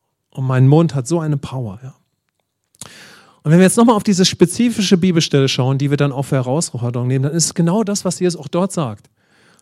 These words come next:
Lass uns nochmal auf diese Bibelstelle Markus elf schauen. „Habt Glauben an Gott“, also habt den Glauben Gottes,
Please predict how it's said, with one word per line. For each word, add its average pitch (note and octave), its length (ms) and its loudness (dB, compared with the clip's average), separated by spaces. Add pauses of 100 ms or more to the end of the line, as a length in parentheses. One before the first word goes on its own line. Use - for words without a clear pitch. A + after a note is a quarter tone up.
Lass D3 180 -4
uns F3+ 80 -4
nochmal F3+ 200 6
auf D3+ 100 -4
diese D#3 180 -2
Bibelstelle D#3+ 420 0
Markus C#3+ 300 -2
elf C3+ 160 -8
schauen. G#2 220 -12 (460)
„Habt - 520 0
Glauben A3+ 320 4
an G3 140 2
Gott“, F3 240 -2
also C#3+ 240 -8
habt F#3 200 -8
den D3+ 140 -2
Glauben D#3+ 360 0
Gottes, D3 480 -6